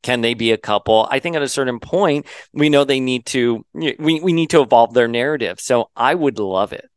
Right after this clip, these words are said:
Here, here's what I would love. I would love it if we had Rogue with Magneto, because we know in the Age of Apocalypse, Magneto and Rogue were able to sort of touch each other because their powers kind of canceled out.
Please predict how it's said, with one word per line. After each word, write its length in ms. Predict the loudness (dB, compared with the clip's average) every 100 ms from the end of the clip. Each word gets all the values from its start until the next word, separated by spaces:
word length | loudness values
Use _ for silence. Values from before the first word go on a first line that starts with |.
| _ -18
Here, 240 | -4 -2 -2
here's 300 | 0 -2 0
what 140 | -2
I 100 | -2
would 180 | -4 -8
love. 180 | -12 _ -20 -20 _ 0
I 160 | 2
would 220 | 4 0
love 200 | 2 2
it 80 | 2
if 160 | -2 -6
we 120 | -6
had 440 | -2 0 0 0 -6 _ _
Rogue 520 | 0 4 6 4 0 -12
with 380 | -4 0 0 -2
Magneto, 480 | -6 -4 0 0 0
because 240 | -4 -6
we 80 | -2
know 120 | -2
in 80 | -2
the 160 | -6
Age 220 | -6 -6 -6
of 100 | -8
Apocalypse, 560 | -4 -4 -2 -4 -4
Magneto 400 | -6 -4 -4 -2
and 100 | -2
Rogue 220 | 0 0
were 160 | 0 -2
able 280 | -4 -4 -4
to 100 | -4
sort 200 | -8 -8
of 100 | -4
touch 220 | -2 -2
each 140 | -2 -2
other 160 | -2
because 200 | -2 -4
their 80 | -6
powers 400 | -4 0 0 0
kind 140 | -8 -14
of 80 |
canceled 320 | -10 -10 -4 0
out. 220 | 0